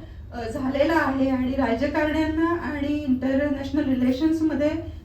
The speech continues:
तो वापरणं ही लोकांची गरज बनली आहे. संशोधकांचा खरा त्यातला इंटरेस्ट जो होता की संशोधन म्हणून काही चांगलं करायचं, तो कमी होत चाललाय किंवा संपलाय.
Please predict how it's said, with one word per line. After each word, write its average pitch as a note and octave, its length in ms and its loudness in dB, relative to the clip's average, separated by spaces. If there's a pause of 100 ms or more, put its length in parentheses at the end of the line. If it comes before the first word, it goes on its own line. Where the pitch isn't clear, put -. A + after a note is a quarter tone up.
तो D#4 60 0
वापरणं C#4+ 520 2
ही E4 180 4
लोकांची D4 460 2
गरज C4 340 2
बनली C4+ 280 0
आहे. C4 640 -2
संशोधकांचा E4 800 2 (120)
खरा D4+ 280 0
त्यातला E4 320 2
इंटरेस्ट C#4+ 360 0
जो D4 160 0
होता B3+ 440 0
की - 180 -8
संशोधन B3+ 540 -2
म्हणून C#4 480 2
काही C4+ 480 -8
चांगलं B3+ 300 2
करायचं, A#3 400 -4
तो C4 220 -6
कमी D4 240 6
होत F4 200 6
चाललाय C#4 440 -2
किंवा C#4 240 -2
संपलाय. B3+ 520 2